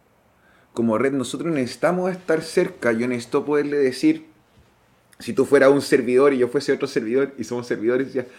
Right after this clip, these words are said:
"Hola, vamos a hacer un handshake, vamos a ver si estáis tú ahí". Psh, psh,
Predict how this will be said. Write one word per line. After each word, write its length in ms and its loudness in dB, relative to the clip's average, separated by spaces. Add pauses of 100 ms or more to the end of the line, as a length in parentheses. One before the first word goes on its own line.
(220)
"Hola, 880 2 (460)
vamos 180 -2
a 20 -10
hacer 140 4
un 160 0
handshake, 540 -2
vamos 220 2
a 40 0
ver 100 2
si 120 -2
estáis 280 -2
tú 80 0
ahí". 320 2
Psh, 140 -12
psh, 240 -12